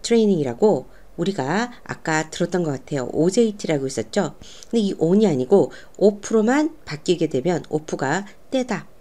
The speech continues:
떠나다 이런 뜻이 되니까 OFF the job training은 직장 외 훈련입니다. 직장 내 훈련은요,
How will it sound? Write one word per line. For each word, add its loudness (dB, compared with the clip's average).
떠나다 -2
이런 -2
뜻이 -6
되니까 -2
OFF 0
the 0
job -8
training은 0
직장 -4
외 2
훈련입니다. -4
직장 -2
내 4
훈련은요, 0